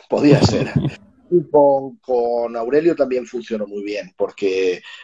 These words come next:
Speaker 1: Carlos de Austria es un actor impresionante. Ya le tuvimos en El secreto de Puente Viejo y fue para nosotros una satisfacción enorme cuando, eh, cuando entró en, en Acacias, ¿no?
Speaker 2: Mm.
Speaker 1: Porque sabía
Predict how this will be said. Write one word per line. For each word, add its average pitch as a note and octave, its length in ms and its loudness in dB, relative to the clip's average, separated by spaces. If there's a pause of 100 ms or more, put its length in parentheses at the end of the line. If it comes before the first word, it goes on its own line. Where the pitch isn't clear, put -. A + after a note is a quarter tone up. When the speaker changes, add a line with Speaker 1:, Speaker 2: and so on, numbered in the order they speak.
(200)
Speaker 1:
Carlos A#2 320 2
de B2 80 6
Austria B2 300 2
es A#2 60 -2
un A2+ 60 0
actor G#2+ 320 0
impresionante. G2 760 -2
Ya G2+ 120 0
le A2 100 2
tuvimos G#2+ 320 2
en G#2+ 60 0
El G#2+ 80 2
secreto G#2 340 0
de G2+ 60 -2
Puente G#2 280 2
Viejo A2 300 2
y A#2 60 0
fue G#2 180 2
para G#2+ 160 4
nosotros G#2+ 400 0
una G#2+ 120 2
satisfacción A2 600 0
enorme A2+ 460 4
cuando, G#2 520 4 (380)
eh, F#2 1400 0 (320)
cuando G2+ 260 0
entró G#2+ 360 2
en, F#2 300 -2 (920)
en F#2+ 140 -6
Acacias, D#2+ 560 -6
¿no? G#2+ 200 -12 (460)
Speaker 2:
Mm. B2 160 -8
Speaker 1:
Porque G2 300 0
sabía F#2+ 320 0